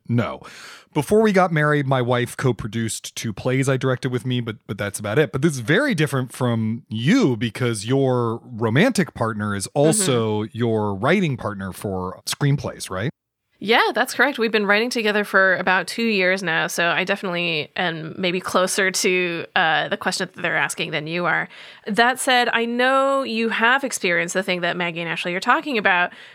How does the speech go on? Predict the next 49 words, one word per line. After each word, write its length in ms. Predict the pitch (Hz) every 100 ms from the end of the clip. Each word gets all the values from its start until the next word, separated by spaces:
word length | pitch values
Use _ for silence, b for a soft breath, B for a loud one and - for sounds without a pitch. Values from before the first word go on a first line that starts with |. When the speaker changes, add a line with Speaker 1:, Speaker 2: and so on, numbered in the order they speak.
| B
Speaker 2:
which 240 | 202 -
is 160 | 208 208
the 100 | 208
idea 260 | 196 202
of 100 | 214
creative 380 | - 202 196 185
seasons, 380 | - 202 190 151
'cause 140 | 214
I 40 | 226
think 200 | 339 381
all 220 | 202 214
of 80 | 226
us 100 | 202
go 140 | 202
through 180 | 190 196
this. 140 | 185 185
And 320 | 214 185 208
if 180 | 247 254
you 160 | 269 226
don't 580 | 175 - 202 247 339
go 100 | 359
through 220 | 349 349 370
this, 240 | 403 -
then 360 | - 208 202 196
holy 540 | - - - 262 294 294
cow, 420 | 233 180 185 180
more 240 | 190 185 196
kudos 320 | 226 214 208
to 100 | -
you. 440 | 180 196 160 160 185 B B B -
But 260 | 294 247
do 100 | 269
you 140 | 285 302
have 220 | 311 311
similar 340 | 302 269 269
worries 480 | 214 202 226 233 214
about 300 | 190 180 180
talking 340 | - 190 190
about 220 | 196 185 175
navigating 560 | 165 180 185 185 175
those 180 | 165 160
creative 340 | - 180 180
ups 320 | 175 - - -
and 140 | 175
downs 480 | 170 175 170 170 -
with 340 | 185 190 190
your 280 | 190 180 160
creative 340 | - 175 156
friends? 640 | - 202 185 - - -